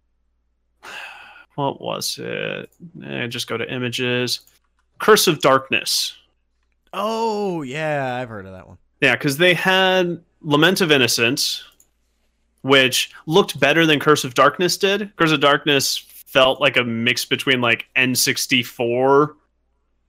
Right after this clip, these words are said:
Speaker 1: graphics and early P S two graphics. And then later on, they came out with Lament of Innocence, which looked very polished.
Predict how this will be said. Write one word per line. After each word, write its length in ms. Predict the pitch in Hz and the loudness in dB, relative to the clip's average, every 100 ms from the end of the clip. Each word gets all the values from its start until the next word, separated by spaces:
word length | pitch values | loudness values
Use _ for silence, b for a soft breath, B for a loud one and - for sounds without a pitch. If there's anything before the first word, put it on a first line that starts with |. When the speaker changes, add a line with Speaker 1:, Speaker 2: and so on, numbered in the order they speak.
| _ _ _ | _ _ _
Speaker 1:
graphics 460 | - 156 147 165 - | 2 2 4 0 -2
and 100 | 127 | -2
early 320 | 139 135 139 | 2 4 4
P 200 | 135 151 | 2 2
S 200 | 147 143 | 2 2
two 220 | - 160 156 | 0 0 2
graphics. 560 | 160 160 175 175 - - b _ _ | 2 2 0 -2 -6 -14 b _ _
And 200 | 147 139 | 0 2
then 220 | 143 147 143 | 4 2 4
later 260 | 143 139 | 4 6
on, 200 | 139 143 | 6 4
they 120 | 131 | 2
came 320 | 123 135 127 127 | 0 0 0 2
out 300 | 123 120 139 | 0 0 -2
with 360 | 131 123 117 | 0 0 -2
Lament 440 | 135 123 123 120 117 | -2 0 0 0 -2
of 120 | 117 | 0
Innocence, 640 | 147 143 - 120 113 - | 2 2 0 -2 -4 -4
which 520 | 117 117 107 - - _ - | 2 2 2 -2 -6 _ -12
looked 320 | 127 127 120 | 0 0 0
very 720 | 117 117 127 123 117 113 110 _ _ _ _ | -6 0 2 4 4 2 0 _ _ _ _
polished. 760 | - 127 113 - - - - | 2 2 2 -4 -4 -4 -6